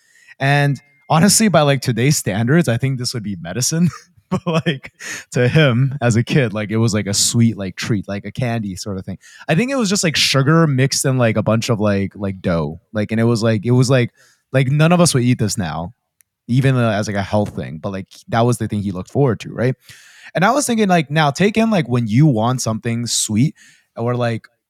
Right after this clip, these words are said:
like, think about this. What's the classic combo? Like, where do you wanna go eat? And then it's like, there's a pause there.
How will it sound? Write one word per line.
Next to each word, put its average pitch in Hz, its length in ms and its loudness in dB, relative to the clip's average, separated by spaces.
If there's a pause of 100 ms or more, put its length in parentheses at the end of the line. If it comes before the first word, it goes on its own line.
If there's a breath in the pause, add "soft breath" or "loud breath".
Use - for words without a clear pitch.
(140)
like, 151 160 -2
think 214 140 -2
about 190 160 2
this. 120 200 -2
What's 143 140 0
the 151 80 2
classic 131 340 0
combo? 107 280 -2
Like, 101 180 -2
where 120 120 4
do 120 60 4
you 120 80 4
wanna 107 160 0
go 90 160 -4
eat? 78 320 -12 (960)
And 117 120 0
then 127 100 4
it's 123 120 0
like, 104 260 -2
there's 110 160 -2
a 107 60 -4
pause 98 420 0
there. 80 320 -14